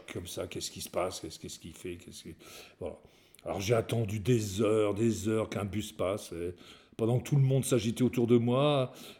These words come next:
je restais calme, patient, j'attendais.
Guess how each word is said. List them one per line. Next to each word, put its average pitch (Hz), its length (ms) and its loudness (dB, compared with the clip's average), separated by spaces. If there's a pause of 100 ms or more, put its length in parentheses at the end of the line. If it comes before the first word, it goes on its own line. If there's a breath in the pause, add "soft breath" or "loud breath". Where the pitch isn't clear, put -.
je 117 220 2
restais 110 380 2
calme, 147 760 2
patient, 143 880 -2 (260 loud breath)
j'attendais. 98 680 -2